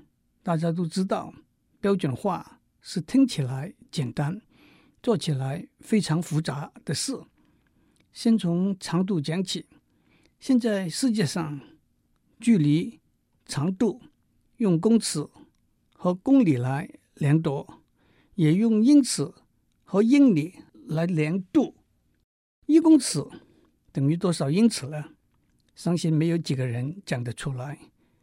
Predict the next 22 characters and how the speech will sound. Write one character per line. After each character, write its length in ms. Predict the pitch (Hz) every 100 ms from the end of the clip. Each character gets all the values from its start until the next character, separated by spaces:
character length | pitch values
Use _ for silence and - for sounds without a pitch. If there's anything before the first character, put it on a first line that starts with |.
| _ _
一 100 | -
公 160 | 156 160
尺 380 | 160 147 135 156
等 180 | 143 123
于 300 | 127 143 156 _ _
三 340 | - 175 175
点 340 | 165 139 143 - _ _ -
二 240 | 180 147
八 260 | 151 135 139
一 280 | 139 147
英 160 | 156 180
尺。 240 | - - - _ _ _ _ _ _ _ _ _
那 100 | 247
么 320 | 254 247 247 -
一 160 | 269
公 200 | 359 359
尺 180 | 311 170 151 - _ _ _ _ _
又 100 | 240
是 140 | 190
多 180 | 175 240
长 320 | 240 160 147
呢？ 80 | 247